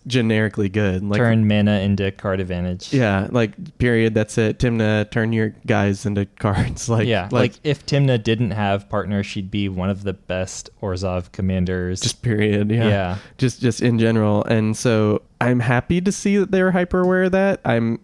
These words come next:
Speaker 1: one hundred percent still expecting there to be something that seems really good in this set, or n-, even possibly busted. We'll get to some of the spoils below and how we feel about them, but,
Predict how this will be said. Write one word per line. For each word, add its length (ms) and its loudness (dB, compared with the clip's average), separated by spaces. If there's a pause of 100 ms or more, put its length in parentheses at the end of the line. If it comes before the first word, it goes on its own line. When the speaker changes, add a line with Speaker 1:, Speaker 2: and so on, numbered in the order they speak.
(160)
Speaker 1:
one 200 0
hundred 260 2
percent 340 -2
still 240 0
expecting 440 -2
there 140 0
to 60 0
be 120 0
something 360 -2
that 120 0
seems 640 -2
really 340 0
good 380 0 (100)
in 140 -2
this 160 -2
set, 160 0
or 240 2
n-, 120 -2 (260)
even 240 0
possibly 340 -2
busted. 420 -2 (340)
We'll 120 4
get 160 0
to 80 -6
some 120 0
of 60 0
the 60 0
spoils 540 0
below 420 0
and 100 -2
how 120 -2
we 100 0
feel 240 -2
about 300 0
them, 240 -2
but, 260 0